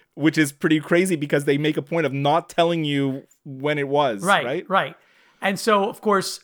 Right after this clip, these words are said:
Speaker 2: what ends up happening is Murray, the dad, he wants to leave early to beat the traffic. And so, you know, they do.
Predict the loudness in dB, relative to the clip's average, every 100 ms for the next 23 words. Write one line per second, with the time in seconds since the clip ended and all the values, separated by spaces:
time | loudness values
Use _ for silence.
0 | _ -6 -2 0 -2 2 4 4 0 -8
1 | -6 -6 -8 -8 0 2 2 -2 -8 -6
2 | 2 2 2 -4 -6 -2 -2 -4 -8 -10
3 | -4 -2 -2 -4 -6 -10 -10 0 2 2
4 | 0 -8 -8 -6 -4 -2 -4 -8 -8 -6
5 | -8 -8 -4 -2 -2 -6